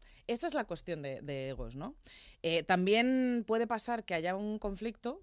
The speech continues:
porque la relación está bloqueada. Entonces no sabes por dónde manejarla ni, ni por dónde salir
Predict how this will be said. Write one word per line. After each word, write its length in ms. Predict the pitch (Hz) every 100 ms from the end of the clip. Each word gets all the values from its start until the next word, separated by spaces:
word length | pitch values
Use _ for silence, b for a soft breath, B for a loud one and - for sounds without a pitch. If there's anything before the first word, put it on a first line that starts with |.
| -
porque 260 | 165 151 160
la 100 | 147
relación 360 | 143 135 - 160
está 180 | 160 175
bloqueada. 480 | 160 - 127 127 - - _ _ _ _
Entonces 220 | 147 160
no 80 | 165
sabes 380 | 160 175 175 160
por 240 | - 170
dónde 280 | 160 175 175
manejarla 480 | 175 170 170 196 202
ni, 120 | 165 143
ni 140 | 160
por 160 | 151 151
dónde 220 | 175 180
salir 360 | 180 185 262